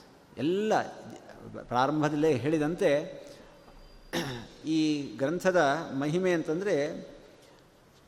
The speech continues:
ತಾಪತ್ರಯೋನ್ಮೂಲನಂ, ಲೌಕಿಕವಾದಂತಹ ತಾಪಗಳನ್ನೂ ಕಳೆಯುತ್ತೆ, ಆಧ್ಯಾತ್ಮಿಕವಾದಂತಹ ತಾಪಗಳನ್ನು ಕಳೆಯುತ್ತೆ.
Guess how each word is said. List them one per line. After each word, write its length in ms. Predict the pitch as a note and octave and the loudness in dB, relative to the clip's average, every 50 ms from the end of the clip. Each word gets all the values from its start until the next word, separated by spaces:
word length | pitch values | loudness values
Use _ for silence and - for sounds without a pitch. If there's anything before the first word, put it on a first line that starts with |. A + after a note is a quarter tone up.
| - - - - | -20 -14 -6 -2
ತಾಪತ್ರಯೋನ್ಮೂಲನಂ, 1500 | A#2 B2 D3 - - G#3+ - - - - G#3+ G3+ G#3 G3+ G3+ G#3 G3+ G#3 G3+ G3+ G3+ G3 F#3 F3+ E3+ D#3 B2+ G#2 - - - - - - - - - - - - - - - - - - - - - - - - - - - - F#2+ G#2+ | 2 2 2 2 2 0 -2 -2 -2 0 2 4 4 4 4 2 0 -2 0 2 4 4 6 6 4 4 0 -2 -6 -10 -14 -16 -18 -20 -20 -20 -20 -20 -20 -20 -20 -20 -20 -20 -20 -20 -20 -20 -20 -20 -20 -20 -20 -20 -20 -18 -10 -4
ಲೌಕಿಕವಾದಂತಹ 920 | A#2 B2+ D#3+ F3+ E3+ F#3+ G3 F#3 G3+ F#3+ F#3+ F#3+ F#3 F#3+ G3 G3 G#3 G3+ | 0 0 2 2 2 0 0 2 6 8 8 8 6 4 2 2 2 2
ತಾಪಗಳನ್ನೂ 680 | G3 G3 G3+ G3 F#3+ G3+ G#3 G3+ G#3 G#3 G#3+ A3+ B3+ B3 | 4 6 4 4 6 4 4 4 4 4 2 2 4 4
ಕಳೆಯುತ್ತೆ, 720 | B3 A3+ G3+ F3+ D#3 - - B2 A2+ A2 - - - - - - - - - - - - - - - - - - - - - - | 6 6 6 6 6 4 2 0 -2 -2 -2 -8 -16 -18 -18 -20 -20 -20 -20 -20 -20 -20 -20 -20 -20 -20 -20 -20 -20 -18 -14 -12
ಆಧ್ಯಾತ್ಮಿಕವಾದಂತಹ 920 | - A2 G2 A#2+ C3 D3+ D#3 E3 F3 - D#3+ D3+ C#3+ C3+ C#3 C3+ A#2 C3+ B2+ | -12 -8 -2 0 0 0 0 0 -2 2 4 4 4 2 0 0 0 0 0
ತಾಪಗಳನ್ನು 560 | B2+ C3 A#2+ A#2 B2 A#2 A#2+ A#2 A2+ B2 B2 | 2 0 0 0 -2 -4 -4 -4 -4 -4 -6
ಕಳೆಯುತ್ತೆ. 420 | - A2+ G#2+ G2 - - - - | -6 -6 -8 -8 -10 -12 -16 -20